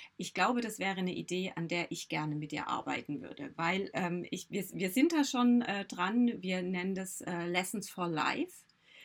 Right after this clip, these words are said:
Und, ähm, ich glaube, sowas würde wirklich einerseits Spaß machen, weil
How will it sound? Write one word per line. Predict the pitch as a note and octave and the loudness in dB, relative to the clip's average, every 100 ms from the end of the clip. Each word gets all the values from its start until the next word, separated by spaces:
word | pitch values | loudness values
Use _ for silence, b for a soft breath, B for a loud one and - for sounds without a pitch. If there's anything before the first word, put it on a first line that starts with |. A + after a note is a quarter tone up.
| b b b _ | b b b _
Und, | - F#3 F#3+ F#3 F#3 F3 | -4 0 2 2 0 -2
ähm, | F3 F3+ | 0 -2
ich | F3+ - - | -4 -8 0
glaube, | E3 G3 G#3+ A3 G#3+ - - - - - | 2 2 0 -4 -4 -6 -10 -18 -16 -10
sowas | F#3+ G3+ G#3 A3 - F#3 | -4 -4 -2 -2 -4 -4
würde | G3+ G3 F3 | -2 -2 -2
wirklich | F#3+ - F#3+ - _ _ - | -4 -4 -8 -10 _ _ 2
einerseits | F#3 A3+ A#3+ F#3+ F#3 - - - | 4 6 2 0 -4 -6 -14 -8
Spaß | - - F3 F#3 - C4 | -2 -2 -2 -4 -4 -4
machen, | C4 D4+ D4+ b b b _ | -4 -4 -4 b b b _
weil | G#3 G#3+ - | 2 2 0